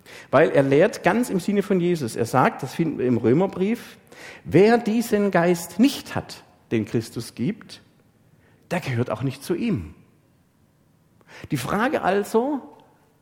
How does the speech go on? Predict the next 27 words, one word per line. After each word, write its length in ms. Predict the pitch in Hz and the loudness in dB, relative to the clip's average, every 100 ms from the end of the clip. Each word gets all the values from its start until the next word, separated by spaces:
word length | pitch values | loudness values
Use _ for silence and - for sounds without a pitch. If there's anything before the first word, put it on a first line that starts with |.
| _ | _
an 240 | 165 151 | 2 4
Menschen, 400 | 147 202 240 220 | 6 4 0 -4
die 100 | 190 | -6
sagen, 380 | 160 165 165 160 | -4 -2 -2 -2
"Wir 100 | 135 | -4
folgen 400 | - 156 190 190 | -2 2 2 0
diesem 240 | 165 147 123 | -4 -2 -2
Johannes 380 | 110 170 214 | 0 0 -2
und 140 | - 135 | -2 0
wir 100 | 120 | 2
warten 220 | 170 190 | 2 0
auf 140 | - | -4
den, 180 | - 160 | -2 -2
der 120 | 156 | 0
da 140 | 143 117 | -2 -2
kommen 260 | 147 180 | -2 -2
soll, 180 | 196 196 | -2 0
auf 180 | 139 - | 0 0
Christus", 580 | 147 139 - 220 - - _ _ _ _ _ _ _ _ - | -4 -4 -6 -8 -10 -20 _ _ _ _ _ _ _ _ -2
ist 200 | 156 - | -2 0
ganz 240 | 165 196 | -2 0
entscheidend, 480 | 180 - 127 147 139 | -4 -2 0 0 -2
"Habt 180 | 127 - | -6 -6
ihr 60 | |
den 180 | 135 139 | -6 -4
Heiligen 280 | 135 151 160 | -4 -4 -4
Geist?" 500 | 160 143 - - - | -2 -4 -6 -14 -20